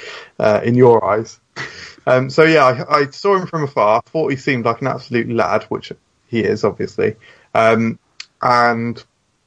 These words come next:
I had then heard, so after, like, being like, "Oh, he seems like a really nice guy," I then heard that he was a nerd as well. So, like, he likes comics and whatnot. So I was like, "Fucking hell, why, why aren't we just fucking bumming it up all the time?" Uh,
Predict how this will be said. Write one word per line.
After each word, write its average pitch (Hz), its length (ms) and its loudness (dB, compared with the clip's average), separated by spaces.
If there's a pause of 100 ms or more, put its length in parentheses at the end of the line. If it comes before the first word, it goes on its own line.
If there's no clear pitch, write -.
(840)
I 120 600 2
had 135 340 -2
then 165 300 4
heard, 139 640 -2
so 120 260 0
after, 143 300 -2
like, 117 240 -2
being 117 140 0
like, 131 100 0
"Oh, 208 120 2
he 208 120 2
seems 131 260 -2
like - 140 -4
a 104 40 -2
really 98 180 -2
nice 107 180 -6
guy," - 240 -2 (360)
I - 80 0
then 156 280 2
heard 127 340 0
that 113 100 -8
he 127 120 0
was 113 160 -2
a - 20 2
nerd 113 400 2
as - 160 -2
well. 135 320 2 (140)
So, 120 100 -2
like, 107 240 -2
he 117 140 -2
likes 113 180 -4
comics 160 400 -2
and 165 80 4
whatnot. 190 340 4
So 135 120 2
I - 20 6
was 127 100 2
like, 131 240 2
"Fucking - 380 -6
hell, 131 160 0
why, 180 320 4
why 185 320 -2
aren't 175 220 0
we 165 160 2
just - 180 -12
fucking 127 360 -2
bumming 127 260 2
it 131 80 0
up 120 200 -6
all 110 120 -4
the 110 80 -4
time?" 131 160 -2 (680)
Uh, - 100 2